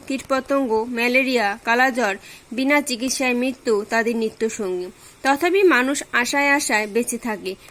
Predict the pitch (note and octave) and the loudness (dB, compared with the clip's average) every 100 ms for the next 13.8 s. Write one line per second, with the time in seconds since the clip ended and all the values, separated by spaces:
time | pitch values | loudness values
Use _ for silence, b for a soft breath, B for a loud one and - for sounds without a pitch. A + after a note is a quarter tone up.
0 | - A#3+ C4+ C4+ C4 C4+ B3 A3+ G#3+ B3 | -6 -2 0 0 2 2 2 -2 -6 -8
1 | A#3 G#3+ - A3+ A#3+ - A#3 A3+ A3+ G3 | 0 -2 -2 -4 -4 -2 -2 -2 -4 -4
2 | F#3 B B A#3+ B3 B3 B3+ A#3+ A#3+ - | -6 B B 0 2 2 2 0 0 -4
3 | B3 A#3+ A#3 B3+ A3 F3 B3 A#3+ A#3+ A3 | -2 0 0 0 0 0 -2 0 0 2
4 | G3 F3 - F#3+ G#3 B B B D4+ D#4+ | 0 0 -4 -14 -14 B B B 0 2
5 | F#4 F4+ F4+ E4+ C#4 C4 E4 E4 B3 A#3+ | 4 2 2 -2 -2 -2 0 0 2 2
6 | A#3+ A3 A#3+ C#4 C#4+ D#4+ D#4+ D4+ A#3 A#3+ | 2 0 2 2 2 0 0 -2 -4 -2
7 | B3 B3 C4 - B3 B3+ A3 F#3+ E3+ - | -2 0 -4 -2 -2 -2 -2 -4 -4 -8
8 | B B B A#3 B3 - E4+ D#4+ F4+ C#4+ | B B B -2 0 0 0 2 0 2
9 | A3+ A#3+ - C4+ D4 C#4+ D4 - - B3 | 0 0 -4 0 0 2 -2 -4 -6 -2
10 | A#3+ A3+ A#3 A3+ A#3+ B3 B3+ B3 B3+ - | -2 -2 -2 0 0 0 0 2 0 0
11 | G#3+ A3 A#3+ A#3+ G3+ G3 - A3 G3 G3 | 0 2 0 0 -2 -4 -6 -4 -4 -6
12 | F#3 - - - - _ - - - _ | -8 -12 -14 -20 -20 _ -20 -20 -20 _
13 | - B B B B B B3 | -20 B B B B B 2